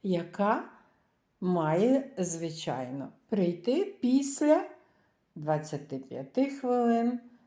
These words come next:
двадцяти, чверті, десяти, п'яти і так далі.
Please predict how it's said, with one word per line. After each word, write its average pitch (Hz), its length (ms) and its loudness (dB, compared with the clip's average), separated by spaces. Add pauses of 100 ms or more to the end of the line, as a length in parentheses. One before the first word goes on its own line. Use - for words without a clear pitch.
двадцяти, 156 1040 -2
чверті, 196 760 0
десяти, 156 920 -4 (280)
п'яти 156 640 -4 (420)
і 269 80 -2
так 180 360 -2
далі. 135 400 -8